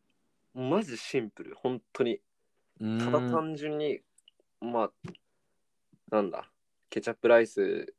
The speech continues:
Speaker 2: があって、そこに卵がかぶさってるだけで、
Speaker 1: うーん。
Speaker 2: ケチャップをちょっとかかってるみたいなやつなんだけど、バカうまくて、
Speaker 1: うん。
Speaker 2: シンプルイズザベストみたいな。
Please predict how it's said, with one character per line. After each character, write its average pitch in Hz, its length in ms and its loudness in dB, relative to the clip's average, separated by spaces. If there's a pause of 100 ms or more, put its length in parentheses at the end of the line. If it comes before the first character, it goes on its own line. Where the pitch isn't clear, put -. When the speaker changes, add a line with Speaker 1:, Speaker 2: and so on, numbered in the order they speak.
(140)
Speaker 2:
が 90 100 2
あ 78 40 -4
っ - 40 -12 (140)
て、 - 340 2 (240)
そ - 160 -20
こ 101 120 -4
に 98 260 -4
卵 107 400 -2
が 87 300 -2 (840)
か - 120 -12
ぶ - 60 -12
さ 104 120 -2
っ - 40 -8
て - 120 -2
る 95 40 -10
だ - 120 -8
け - 240 0 (400)
で、 139 200 10 (280)
Speaker 1:
う 98 40 0
ー 101 460 2
ん。 95 80 -6 (320)
Speaker 2:
ケ 120 120 -4
チ - 80 -8
ャ 123 60 0
ッ - 40 -10 (120)
プ 113 140 2
を 135 180 6 (800)
ち - 120 -8
ょ - 20 -10
っ - 80 -16
と - 100 -20
か - 140 -14
か 95 80 -4
っ - 40 -10
て - 160 -10
る 71 160 -4
み 76 80 -14
た 78 140 -6
い 71 60 -6
な 73 260 -8
や 104 140 -2
つ - 100 -6
な 73 80 -4
ん 69 60 -8
だ 69 80 -8
け - 80 -6
ど、 95 240 -6
バ 117 160 0
カ 160 160 6
う 160 80 8
ま 165 100 6
く 90 100 -2
て、 - 100 -8
Speaker 1:
う - 40 -10
ん。 - 40 -16 (260)
Speaker 2:
シ - 240 -6
ン 104 80 -2
プ 107 60 4
ル 98 200 8
イ 90 100 -2
ズ 123 320 -2 (320)
ザ 117 240 -2
ベ 113 120 -2
ス - 100 -20
ト - 80 -10
み - 80 -16
た - 100 -6
い - 60 -8
な。 - 100 -12